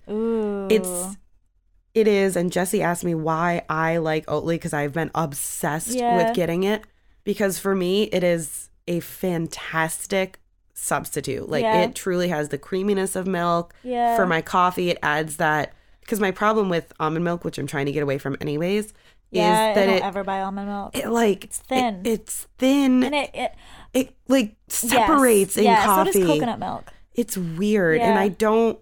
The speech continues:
Speaker 2: I don't like when it does that, and I don't like adding half a cup of milk to my coffee to
Speaker 1: Right.
Speaker 2: get a normal, like,
Speaker 1: Yeah.
Speaker 2: creaminess that I like.
Speaker 1: Yeah.
Speaker 2: So Oatly, if anyone can get it around them, for the love of God,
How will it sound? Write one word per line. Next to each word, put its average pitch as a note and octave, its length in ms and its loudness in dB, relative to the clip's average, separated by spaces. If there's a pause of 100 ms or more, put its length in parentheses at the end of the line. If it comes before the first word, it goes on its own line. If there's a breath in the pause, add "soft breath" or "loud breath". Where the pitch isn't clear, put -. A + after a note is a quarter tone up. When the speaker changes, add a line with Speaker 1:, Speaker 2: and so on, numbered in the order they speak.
Speaker 2:
I F3+ 80 -2
don't F#3 200 -2
like F#3+ 200 0
when A#3 120 2
it A3+ 80 -2
does E3+ 240 -2
that, E3+ 200 2
and F3+ 120 0
I F3+ 100 2
don't F#3+ 260 0
like F3+ 280 0
adding E3+ 280 0
half F3+ 280 -2
a F#3 40 -8
cup F3+ 220 -4
of D#3 140 -4
milk D#3 440 -2 (260)
to G#3 120 -2
my D#3+ 140 0
coffee E3 520 0
to G#3+ 140 2
Speaker 1:
Right. G#3 80 2
Speaker 2:
get D#3+ 240 2
a - 40 0
normal, D#3+ 600 0
like, D3 200 0
Speaker 1:
Yeah. G#3 300 0 (180)
Speaker 2:
creaminess E3+ 420 -2
that - 140 -6
I B1+ 80 -4
like. C2+ 220 -4
Speaker 1:
Yeah. A#3+ 280 0 (440 soft breath)
Speaker 2:
So D#3 720 0 (300)
Oatly, G#3 600 2
if - 400 -6
anyone E3+ 480 -2
can E3 160 -6
get D#3+ 140 -2
it E3+ 80 0
around F3+ 280 -2
them, F#3+ 400 -2
for - 180 -10
the D3 100 -6
love D3+ 200 -4
of C#3 140 -8
God, C3 400 -4